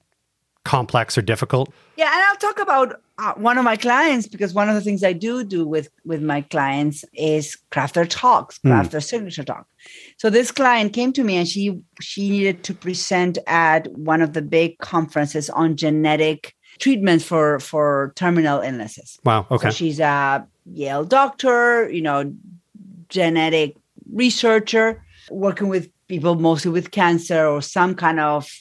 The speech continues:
Speaker 2: terminal health issue with specific genetic differences. And so she came to me and she explained me, to me what she did,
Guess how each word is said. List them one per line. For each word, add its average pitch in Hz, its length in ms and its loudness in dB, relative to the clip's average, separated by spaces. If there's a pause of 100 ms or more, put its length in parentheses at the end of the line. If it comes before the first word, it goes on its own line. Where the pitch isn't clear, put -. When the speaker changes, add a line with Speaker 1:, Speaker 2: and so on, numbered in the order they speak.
(380)
Speaker 2:
terminal 175 680 0 (500)
health 185 340 0
issue 139 460 0 (200)
with 196 420 0
specific 208 920 0 (140)
genetic 165 600 2
differences. 151 640 -4 (1040)
And 254 220 4
so 233 320 4
she - 340 -2
came 240 200 4
to 240 80 0
me 214 100 2
and 196 100 0
she 156 180 -4 (120)
explained 185 640 -4
me, 165 320 -2 (120)
to 185 100 -4
me 175 140 0
what 156 220 0
she - 160 -6
did, 233 560 2